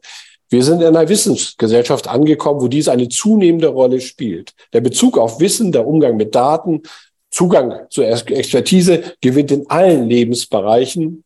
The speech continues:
kollektiven wie individuellen, an Bedeutung. Der Umgang mit und die Bewertung von Informationen und Wissen muss aber gelernt, muss eingeübt, muss zur alltäglichen Praxis werden.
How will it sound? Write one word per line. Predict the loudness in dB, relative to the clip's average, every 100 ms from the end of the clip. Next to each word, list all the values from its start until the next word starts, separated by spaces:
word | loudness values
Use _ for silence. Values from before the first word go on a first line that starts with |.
| -4
kollektiven | -2 -2 -2 -4 -4 -4
wie | -4 -6 -4
individuellen, | -2 2 2 2 0 -6 _
an | -4 0
Bedeutung. | 2 2 0 -2 -12 _ -20 -14 -2
Der | 0
Umgang | 2 2 2 0 0
mit | 0 0
und | -2
die | -2
Bewertung | 0 2 2 -2
von | -6 -8
Informationen | -8 -4 -4 -2 -2 0 0
und | -2 -6 -12
Wissen | -6 -4 -4 -6 -8 _ -6
muss | 0 0 -2
aber | -2 0 0
gelernt, | 0 2 2 2 -2 -6
muss | -6 -4
eingeübt, | 0 0 0 -2 0 -2 -4 -14 -2
muss | -2 0
zur | 0
alltäglichen | 0 -2 -4 -6 -8 -8
Praxis | -6 -8 -6 -6 -6 -8 -12
werden. | -2 0 0 -2